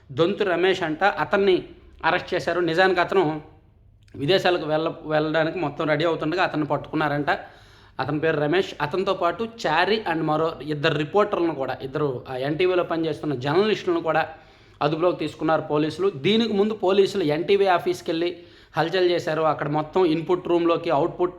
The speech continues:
రూమ్లోకి and సర్వర్స్ రూమ్లోకి వెళ్ళి ఇక్కడ ఎవరెవరు ఈ కథనానికి ఎవరు మూలకాలకులు, ఎవ-, ఎక్కడ ఇన్ఫర్మేషన్ ఎక్కడుంది, సోర్స్ ఎక్కడుంది, దీని ఎడిటర్ ఎవరు, ఇన్‌పుట్ ఎడిటర్ ఎవరు, అవుట్‌పుట్ ఎడిటర్ ఎవరు, కథనాన్ని చెప్పింది ఎవరు,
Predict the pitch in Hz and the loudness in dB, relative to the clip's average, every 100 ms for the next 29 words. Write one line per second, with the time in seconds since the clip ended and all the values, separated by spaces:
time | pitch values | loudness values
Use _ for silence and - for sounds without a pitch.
0 | - 160 170 165 160 165 143 143 139 151 | -6 -2 2 2 0 -2 -2 -4 -2 0
1 | 165 190 185 170 175 175 160 160 160 170 | 2 2 2 0 2 2 0 -2 -2 -2
2 | 165 165 143 143 170 185 170 147 143 180 | -4 -2 0 0 2 2 2 -2 -2 0
3 | 180 175 160 147 165 165 160 165 160 151 | 2 2 0 -2 -2 -2 -2 -2 -2 -4
4 | 143 151 139 139 156 131 196 165 160 175 | -4 -4 -2 -4 -6 -8 -4 -4 -2 -2
5 | 170 151 160 160 151 151 151 - - - | -4 -4 -8 -4 -4 -4 -8 -16 -20 -20
6 | - 185 208 208 202 175 165 165 151 156 | 0 2 4 2 0 0 0 0 0 0
7 | 151 143 160 196 196 175 165 160 170 196 | 2 2 2 2 4 4 2 0 0 -2
8 | - 175 160 156 160 151 180 190 175 170 | 0 0 0 0 2 2 2 -2 0 0
9 | 165 156 160 156 151 185 175 - 165 - | 0 0 0 0 2 2 0 -2 -4 -2
10 | 196 175 165 | -2 0 -2